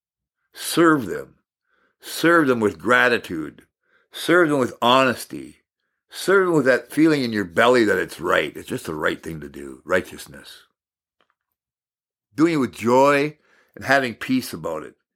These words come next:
In the Holy Spirit, that's the kingdom of God. That's the culture of God's kingdom. That is the culture of unity. That's where God commands his blessing. He goes, "Even life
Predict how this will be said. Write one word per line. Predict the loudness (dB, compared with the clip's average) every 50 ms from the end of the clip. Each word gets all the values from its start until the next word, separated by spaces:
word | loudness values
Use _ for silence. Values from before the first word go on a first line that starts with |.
| _ _ _ _ _ _ _ _ _ _ _ _ _ _ _
In | 0 0 2 2
the | 2
Holy | 2 4 2 2 2
Spirit, | -2 -4 -2 0 2 2 2 2 0 -4 _ _
that's | -2 0 0 0 -2 -4 -10 -12
the | -12 -12
kingdom | -14 -10 -8 -8 -6 -6 -6 -4
of | 0
God. | 2 2 2 4
That's | 4 2 2 0 -4
the | -8 -8
culture | -6 -2 0 2 2 2 0 -2 -6 -8 -6 -6 -6 -6 -8 -12 _ _ _ _ _ _
of | -8 -2 0
God's | 2 2 2 2 -2
kingdom. | -4 -6 -4 -4 -4 -2 -2 -2 -2 -4 -8 _ _ _ _ _ _ _ _
That | 2 2 2 2
is | 2 0
the | -2 -4
culture | -4 -6 -2 0 2 4 4 2 0 -2 -4 -2 -2 -2 -2
of | 0 0 -2 -2 -2
unity. | -2 0 0 0 0 -4 -6 -8 -10 -10 -10 -10 -12 -16 _ _ _ _
That's | -4 -2 -2 0
where | 0 -2 -2
God | 0 0 2 4 4 4 2 0 -6
commands | -10 -10 -4 -2 0 0 0 -2 -4 -6 -8
his | -8 -8 -8 -10
blessing. | -8 -2 0 2 2 2 0 -4 -10 -10
He | -8
goes, | -8 -8 -8 -10 -8 -4
"Even | -2 -2 0 2 0 0 0 0 0
life | 0 2 2 2 0 -2 -4 -8 _